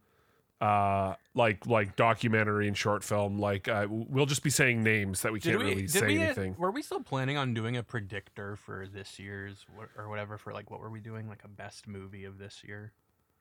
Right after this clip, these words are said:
Speaker 1: Yeah, we, we, I was thinking about doing that, but, you know, since Jake was out, uh,
Speaker 2: Right.
Speaker 1: maybe we can
Speaker 2: Right.
Speaker 1: do that when he gets back. Um,
Speaker 2: Fair enough.
Speaker 1: but we'll see. Uh, so first award is writing original screenplay.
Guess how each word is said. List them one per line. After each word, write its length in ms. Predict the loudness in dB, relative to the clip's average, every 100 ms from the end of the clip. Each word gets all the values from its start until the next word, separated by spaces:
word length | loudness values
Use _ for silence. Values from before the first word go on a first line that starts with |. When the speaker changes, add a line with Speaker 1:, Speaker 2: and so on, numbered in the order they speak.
| _ 0
Speaker 1:
Yeah, 280 | 4 4
we, 200 | 4 0 -4 -8
we, 180 | -10 -10 -16 _ -2
I 60 |
was 120 | 0
thinking 160 | 0 2
about 120 | 2 2
doing 200 | 2 4
that, 220 | 4 2 _ -4
but, 160 | -4 -2
you 80 | 0
know, 80 | 0
since 260 | 2 -2
Jake 320 | 0 2 2 0
was 120 | 2
out, 260 | 2 2 -4 -8
uh, 40 | 0
Speaker 2:
Right. 280 | 4 4 2
Speaker 1:
maybe 240 | 2 2
we 100 | 2
can 160 | 0 -2
Speaker 2:
Right. 80 | -2
Speaker 1:
do 140 | 2
that 120 | 2 2
when 80 |
he 40 | -2
gets 180 | -4 -4
back. 400 | -2 -2 -4 -10 -20 _ _
Um, 580 | -2 2 2 2 0 -4 -8
Speaker 2:
Fair 180 | -14 -12
enough. 300 | -12 -14 -16 -20 _ _ _
Speaker 1:
but 100 | -6
we'll 100 | -4
see. 320 | -4 -4 -4 -6 _ _ _ _ 0
Uh, 380 | 4 6 6 4
so 300 | 0 2 4
first 400 | 4 4 4 2
award 340 | 0 2 4 4
is 140 | 2
writing 580 | 4 6 6 4 2 0
original 460 | 0 2 2 0 -2
screenplay. 640 | -2 -2 0 0 0 0